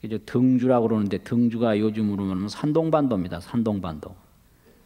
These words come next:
그래서 이제 당진 쪽에서 산동반도 쪽으로 이제 바로 가는 게 제일 빠르거든요. 그래 이제 육백육십일 년에 이제 그때 원효 스님 나이가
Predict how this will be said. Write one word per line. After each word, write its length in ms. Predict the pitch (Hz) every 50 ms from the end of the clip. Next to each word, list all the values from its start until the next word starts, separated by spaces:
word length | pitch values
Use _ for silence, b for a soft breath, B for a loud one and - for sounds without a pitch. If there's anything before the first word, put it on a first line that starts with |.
| b b
그래서 180 | b - 107 110
이제 140 | 113 110 110
당진 440 | - - - 117 117 113 117 113 107
쪽에서 520 | - 117 104 101 95 92 - 107 117 110
산동반도 640 | - - - 135 135 143 143 143 139 135 139 135 131
쪽으로 320 | - - 135 120 117 117
이제 100 | 110 104
바로 300 | 104 - - - 117 117
가는 200 | 107 110 107 104 98
게 100 | 95 95
제일 180 | - 110 104
빠르거든요. 680 | - - - 135 147 139 139 107 92 87 92 104 123 147 151 - _ _ _ _ _ _ _ b b b b b b b b b b b b b b b b b b b b b b b b b b b b _ _ _
그래 140 | - 156 170
이제 220 | 180 185 170 139
육백육십일 1040 | 135 151 156 - - 196 196 185 170 160 190 190 - - - 208 180 175 170 165 160
년에 580 | 156 147 120 104 95 95 95 95 90 90 90 - - - _ _ _ _ _ _ _ _ _ b b b b b b b b b b b b b _ _ - 120
이제 160 | 101 95 95 87
그때 240 | - 110 98 - 123
원효 280 | 117 117 117 120 117 110
스님 340 | 117 - 117 110 107 104
나이가 680 | 101 98 98 98 95 95 92 90 90 90 90 - 92 85